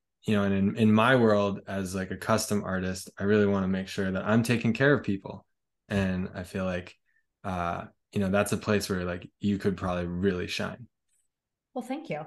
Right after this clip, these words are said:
Speaker 2: I'm glad I present well. Um, <laughs> I think the biggest thing is, you know, being informative and being transparent. So, uh, you know, if you don't know the answer to a question, or if you need a little bit more information, like, being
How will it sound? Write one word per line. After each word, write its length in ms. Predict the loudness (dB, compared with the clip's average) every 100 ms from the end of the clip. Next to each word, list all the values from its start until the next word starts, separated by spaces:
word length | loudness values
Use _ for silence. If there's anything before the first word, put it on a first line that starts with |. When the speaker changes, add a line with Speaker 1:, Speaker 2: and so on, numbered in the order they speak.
| -2
Speaker 2:
I'm 160 | 0 4
glad 180 | 6 6
I 80 |
present 400 | 4 2 2 2
well. 260 | 2 -2 -2 -8 -16 2
Um, 300 | 6 8 6 0 -8 -18
<laughs> 240 | _ _
I 920 | 8 8 4 2 -10 -20 -20 -2 4 6
think 220 | 6 6
the 60 | 6
biggest 340 | 6 4 2
thing 220 | 2 4
is, 240 | 6 4 0 -12 _ 2
you 80 | 6
know, 180 | 6
being 460 | 6 4 4 0 -6 -16 _ _ _
informative 800 | 4 4 6 6 6 4 0 -6 0
and 160 | 2 4
being 200 | 4 4
transparent. 800 | 2 0 0 -4 -4 -4 -4 -10
So, 360 | 2 6 6 6 6
uh, 220 | 6 6
you 160 | 2 6
know, 140 | 6
if 100 | 4
you 120 | 2
don't 220 | 4 6
know 100 | 6
the 180 | 2 2
answer 260 | 0 0 -2
to 100 | -4
a 60 |
question, 600 | -2 0 0 0 -6 -8 -14 -20 _
or 320 | 4 6 8
if 240 | 6 2 2
you 200 | 2 4
need 220 | 4 4
a 40 |
little 180 | 4 2
bit 140 | 2 2
more 120 | 0
information, 480 | -2 -2 -2 -2 -2
like, 180 | -2
being 440 | 2 2 2 0